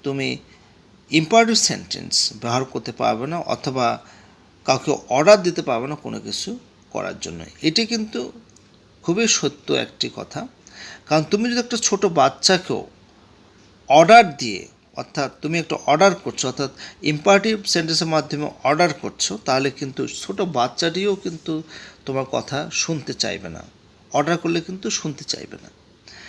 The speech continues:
তাহলে আমাদের কি করতে হবে? You may use kindly,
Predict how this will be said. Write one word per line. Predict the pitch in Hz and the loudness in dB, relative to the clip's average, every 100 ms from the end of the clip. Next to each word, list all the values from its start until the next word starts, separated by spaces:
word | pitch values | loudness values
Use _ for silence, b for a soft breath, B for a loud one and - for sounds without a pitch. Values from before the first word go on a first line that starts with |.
| B B B B B B B B - _ | B B B B B B B B -20 _
তাহলে | 165 175 233 | 6 8 10
আমাদের | 233 240 247 | 8 6 0
কি | - 240 | 0 -2
করতে | 240 233 247 | -2 0 0
হবে? | 233 254 269 - | 0 -2 -4 0
You | 208 | 2
may | 214 220 214 | 4 2 4
use | 180 190 | 2 2
kindly, | - - - 151 151 147 156 | -2 -8 0 2 2 0 -2